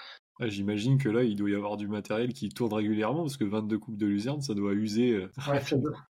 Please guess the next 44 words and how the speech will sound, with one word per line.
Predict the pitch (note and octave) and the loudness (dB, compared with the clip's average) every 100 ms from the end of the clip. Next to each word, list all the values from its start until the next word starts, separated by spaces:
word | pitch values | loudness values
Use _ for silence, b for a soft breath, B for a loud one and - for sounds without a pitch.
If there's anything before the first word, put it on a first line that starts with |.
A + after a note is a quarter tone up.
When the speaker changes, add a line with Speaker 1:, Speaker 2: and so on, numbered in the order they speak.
| _ _ | _ _
Speaker 2:
Voilà, | C3+ C#3 C#3 | 4 4 4
dans | C#3 | 2
du | C3 | 0
sable | - E3 C#3+ | 2 2 2
en | |
plus, | B2 F3 E3+ C#3 | 0 2 4 2
et | |
puis, | B2+ C3 | 2 0
bah, | B2 B2 | 2 2
voilà, | B2 D3+ | 2 2
après | C#3+ C#3+ | 2 2
les | B2+ | 0
presses, | A#2+ D#3+ D#3 D#3 | 2 4 4 4
tout | C#3+ C3 | -6 -4
était, | B2 D3+ | -4 0
euh, | C#3 B2 E3+ | 0 0 2
high-tech, | D#3+ D#3+ G3+ G3+ | 2 4 2 4
quoi, | D3 | 0
on | |
va | C#3 | 2
dire. | C#3 D3+ C3 | 0 -2 -2
Il | |
y | B2 | 0
avait | B2+ B2 - _ _ | 0 -2 -6 _ _
tout | D3+ | -6
le | B2+ | -4
système | - B2 D#3 D3+ C#3+ | -4 2 8 8 8
de | C#3 | 4
tracking | C#3 C#3 B2 D#3+ D#3 | 4 2 4 4 4
et | C3 | 2
tout | - | 0
ça, | - D#3 D3+ C3 | 4 6 6 4
de, | C3 B2+ | 2 6
des | B2 | 6
bots | A#2+ D3 D3+ C#3 | 8 8 6 0
et | |
tout | B2 - | -4 -4
ça, | E3 | -2
donc, | C#3 B2 - | -2 -4 -2
euh, | A#2+ | 0
non, | C3 | 0
non, | C#3+ | 0
intéressant. | C3+ B2 C3 - C#3 A#2+ - _ _ _ _ _ - | -4 -4 -4 -4 -8 -10 -12 _ _ _ _ _ -10
Speaker 1:
Wow, | B2 A#2 | -8 -6